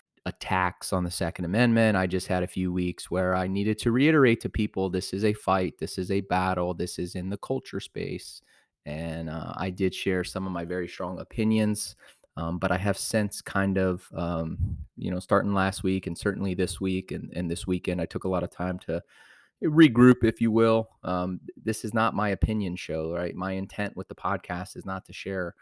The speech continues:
uh, my opinions, as strong as some of them are. My intent is to help empower you, the listener. Uh, my, my intent is to share my lessons learned, my life experiences as a man,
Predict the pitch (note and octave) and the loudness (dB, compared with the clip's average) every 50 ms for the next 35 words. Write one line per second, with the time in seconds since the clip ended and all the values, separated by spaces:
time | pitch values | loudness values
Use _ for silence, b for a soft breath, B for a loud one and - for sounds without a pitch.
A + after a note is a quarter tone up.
0 | b b b b b b b - E2+ E2 E2 F2 F2 F2 F2 E2+ - - A2 G#2 | b b b b b b b -12 -10 -8 -6 -4 -4 -4 -4 -4 -4 -2 -2 -2
1 | G2+ F#2+ F2+ F2 D#2+ E2+ - - - F#2 F#2 F#2 F#2 F2 E2+ - - F2+ F#2+ F2 | -2 -2 -4 -4 -6 -8 -8 -6 -2 -2 -2 0 -2 -4 -6 -6 -6 -4 -4 -6
2 | E2+ E2+ E2 E2 E2+ E2 - - A#2+ A#2+ A2 F#2+ F#2+ F#2+ F#2+ F#2+ F2+ F#2 - - | -6 -6 -6 -6 -6 -4 0 4 4 6 6 4 4 2 0 -2 -2 -4 -6 -6
3 | G2+ G2+ F#2 E2+ - - - - G2 F2+ F2+ - E2+ - - - - F2+ F2+ E2+ | -6 -6 -6 -6 -8 -8 -8 -4 -4 -4 -4 -4 -6 -8 -8 -6 -6 -4 -2 -2
4 | D#2 F2 F2 F2+ G2 F#2+ E2+ D#2+ E2 E2+ - - _ _ _ _ _ - - G2+ | -2 -2 -2 0 2 2 2 2 0 -4 -6 -8 _ _ _ _ _ -12 -6 0
5 | G2+ B2+ B2 - - F#2+ E2+ E2 E2+ E2+ F2+ - b b b b b b b - | 0 2 2 0 -2 -6 -4 -4 -4 -4 -6 -8 b b b b b b b -16
6 | - A#2+ C3 C3 - - E2+ E2+ E2 F2 E2+ D#2+ - - - G2 A2 F#2 E2 E2+ | -12 -10 -10 -8 -6 -8 -6 -6 -6 -6 -6 -6 -6 -2 0 2 2 2 0 -2
7 | E2+ E2 - - - E2+ E2+ - - - - G2 F#2+ G2 G2 F#2 F#2 F2+ F2 F2+ | -4 -4 -6 -6 -6 -6 -4 -4 -4 -2 0 2 2 4 2 2 0 0 0 0
8 | F2+ F2+ - - F2 F2 G2+ E2+ F2+ G2 F#2+ F#2 F#2 F2+ F2+ F2 F2 F2 F2 - | -2 -2 -4 -6 -8 -8 -4 0 0 2 2 2 0 -4 -4 -2 -2 -4 -4 -8
9 | E2+ - - - F#2+ F#2+ F#2+ F#2 - - - - E2+ E2+ A2+ A2+ A2 F#2+ G2 F#2+ | -12 -14 -8 -4 -4 -2 -2 -2 -4 -6 -6 -4 -6 -6 -6 -6 -4 -2 -2 0
10 | F#2+ F#2 F2+ | 0 -2 -4